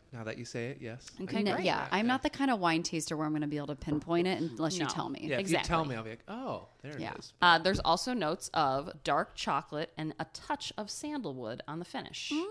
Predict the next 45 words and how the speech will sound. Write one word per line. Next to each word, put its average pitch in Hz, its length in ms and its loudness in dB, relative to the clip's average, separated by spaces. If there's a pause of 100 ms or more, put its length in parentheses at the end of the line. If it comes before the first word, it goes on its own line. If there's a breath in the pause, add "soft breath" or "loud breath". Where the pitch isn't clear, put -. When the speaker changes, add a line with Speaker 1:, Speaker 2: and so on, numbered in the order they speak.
(240)
Speaker 3:
Mm, 160 600 2
Speaker 2:
So, 254 840 4
and 294 100 6
I 339 60 6
Speaker 3:
mm-hmm. 415 80 -2
Speaker 2:
feel 226 100 0
like 233 140 2
I 214 100 2
definitely 180 720 0
tasted 165 440 -4
the 156 60 -6
dark 151 200 0
chocolate - 260 -8
and 104 100 -10
the 131 40 -8
sandalwood. 151 640 -4 (440 loud breath)
Um, 139 520 0 (440)
I'll 165 100 -6
have 160 120 -4
to - 80 -14
taste - 300 -8
it 143 40 -8
again, 135 460 -6
um, 131 180 -10
but - 120 -8
I'm 131 180 -6 (200)
blathering 143 640 -2
on. 139 380 -4 (340 loud breath)
Uh, 170 360 8
but 175 180 2
yeah, 294 260 6
it's, - 280 -2
it's 190 140 -4
really, 202 360 0
it - 260 -6
comes 208 240 -2
in 202 80 2
a - 20 0
gorgeous 160 520 0
bottle. 113 420 -4
So - 160 -4
I 147 80 0
will 151 200 -2
say, 143 480 -2 (500 loud breath)
um, 127 540 0